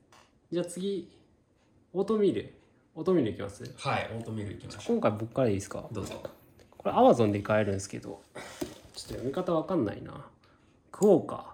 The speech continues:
Speaker 1: クオーカーっていう、結構多分これ上位に上がってくるオートミールですね。で、中身が、こんな感じ。こんな感じですね。まあ、ハム-、ハムスターの餌みたいな。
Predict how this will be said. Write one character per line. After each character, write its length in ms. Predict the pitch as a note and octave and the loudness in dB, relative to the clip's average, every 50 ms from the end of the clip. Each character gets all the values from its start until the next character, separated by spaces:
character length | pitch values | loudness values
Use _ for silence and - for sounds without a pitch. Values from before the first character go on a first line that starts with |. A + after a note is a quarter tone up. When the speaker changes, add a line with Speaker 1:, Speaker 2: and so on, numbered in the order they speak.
| - - | -20 -14
Speaker 1:
ク 200 | - - D#3+ F#3+ | -4 0 4 4
オ 120 | F3+ C3 | 4 4
ー 40 | B2 | 2
カ 100 | - - - | -2 -4 -4
ー 40 | A#2 | -4
っ 140 | - - | -8 -10
て 80 | - - | -14 -14
い 100 | - - | -12 -12
う、 80 | - - - _ _ _ _ _ | -14 -18 -20 _ _ _ _ _
結 160 | - A#3 A3+ | -10 -4 2
構 80 | - - | 4 4
多 80 | D3 | 6
分 100 | C3+ A#2+ | 6 4
こ 80 | A2 A#2+ | 2 0
れ 40 | A#2 | -2
上 280 | G#2+ A2+ C#3 D#3+ D3 A#2+ | 0 4 4 6 6 6
位 40 | G#2 | 4
に 80 | G2 | 2
上 80 | F#2 F2+ | 0 -4
が 80 | F#2 | -8
っ 60 | F#2+ F#2+ | -10 -10
て 160 | - - - | -12 -14 -14
く 100 | - - | -12 -10
る 240 | A2+ - - - - - - - _ _ _ - - - - - _ _ _ - _ _ _ _ _ _ _ _ _ _ _ - | -10 -12 -12 -16 -20 -20 -20 -20 _ _ _ -20 -20 -20 -20 -20 _ _ _ -20 _ _ _ _ _ _ _ _ _ _ _ -10
オ 60 | - | -8
ー 40 | A#2+ A#2 | -6 -4
ト 100 | - G#2 | -2 -4
ミ 100 | G#2 G2+ | -4 -4
ー 40 | |
ル 60 | G#2 - | -6 -8
で 100 | E2+ - | -12 -14
す 100 | - - | -12 -10
ね。 60 | - - - - - - - - - - - | -10 -10 -10 -10 -12 -12 -12 -12 -12 -8 -4
で、 120 | C#3 C#3+ - - - C3 B2+ | -4 -4 -4 -4 -8 -8 -8
中 280 | B2 B2+ B2 - E3 D#3+ | -8 -8 -6 -6 -4 -4
身 220 | C#3 A2+ G#2 G#2+ | -2 -4 -4 -6
が、 260 | A2 A#2 A#2+ - - - - - - - - - - - - - - - - - - - - - - - - - - - - - - - - - - - - - - _ _ _ _ - _ _ _ - - - - - - - - - - - - - - - - - _ _ | -6 -8 -8 -8 -10 -12 -14 -12 -12 -12 -10 -10 -12 -14 -14 -16 -18 -18 -18 -16 -16 -16 -16 -16 -18 -18 -18 -20 -20 -18 -18 -18 -18 -16 -18 -18 -20 -20 -20 -20 -20 _ _ _ _ -20 _ _ _ -20 -20 -20 -20 -20 -20 -20 -20 -20 -20 -20 -16 -16 -16 -16 -16 -20 _ _
こ 100 | - C#3+ | -2 2
ん 20 | |
な 80 | C#3+ C3+ | 2 4
感 160 | C3 C3 B2 | 4 4 4
じ。 160 | A#2 A#2+ - - - _ _ | 4 2 -2 -10 -18 _ _
こ 100 | - C3 | -8 -4
ん 100 | A#2+ A#2+ | -2 -2
な 80 | A#2 A#2 | -2 -2
感 180 | A2+ A2+ A2 A2 | -2 -4 -4 -4
じ 60 | A2 | -6
で 60 | G#2+ | -8
す 100 | - - | -12 -14
ね。 140 | - B2+ - - | -16 -18 -16 -8
ま 100 | - A#2+ | -8 -6
あ、 20 | |
ハ 80 | G#2+ A2+ | -4 -4
ム-、 80 | A#2 C#3 | -4 -4
ハ 140 | - - C3+ | -4 -4 -2
ム 100 | C#3 C#3 | -2 -2
ス 80 | - | -4
タ 80 | - B2+ | -4 -6
ー 180 | - - - A#2 | -6 -6 -6 -8
の 60 | A2 | -8
餌 300 | - - - - - - | -8 -8 -8 -4 -4 -4
み 100 | - A#2+ | -2 0
た 100 | - - | 0 0
い 40 | A#2 | 0
な。 320 | - - A#3+ - C4+ - | 0 0 2 2 2 2